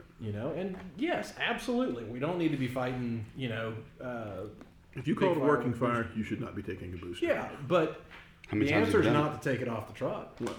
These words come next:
Speaker 2: not, I didn't say it over the radio. <laughs>
Speaker 3: It, it's just too easy nowadays with, and, and again, through education. We didn't,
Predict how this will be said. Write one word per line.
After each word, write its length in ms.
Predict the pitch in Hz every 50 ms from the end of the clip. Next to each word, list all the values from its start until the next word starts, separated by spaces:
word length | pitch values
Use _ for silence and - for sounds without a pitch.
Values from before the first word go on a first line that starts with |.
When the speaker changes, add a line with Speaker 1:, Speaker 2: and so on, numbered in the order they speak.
| - - -
Speaker 2:
not, 140 | 110 110 110 104 110 98
I 60 | 92
didn't 180 | 113 131 131 143 135
say 80 | 160
it 80 | 151 139
over 120 | 139 151 175 175
the 40 |
radio. 1800 | 151 131 - - 117 - - 190 214 - - 247 - - - 220 214 - 202 214 - - 196 220 - 214 254 269 220 - - 277 247 - - - - -
<laughs> 60 | - - - - - - - - - - - - - - - - - - - - - - - - - - - - - - - - - - - - - - - - - - - - -
Speaker 3:
It, 260 | - 117 - - - - - - - - -
it's 160 | 107 101 -
just 200 | 127 113 - -
too 140 | 117 113 104
easy 480 | 101 101 104 98 95 95 98 95 95 - - - - - - - - - -
nowadays 580 | 104 104 104 101 98 92 98 95 95 95 92
with, 120 | 92 92 90 - - - -
and, 160 | 101 101 98 -
and 120 | 104 101 101
again, 300 | - - 226 185 127 -
through 140 | 98 98 208
education. 500 | 208 - - - - 233 - - - - - - - -
We 100 | 95 107
didn't, 220 | 113 131 127 -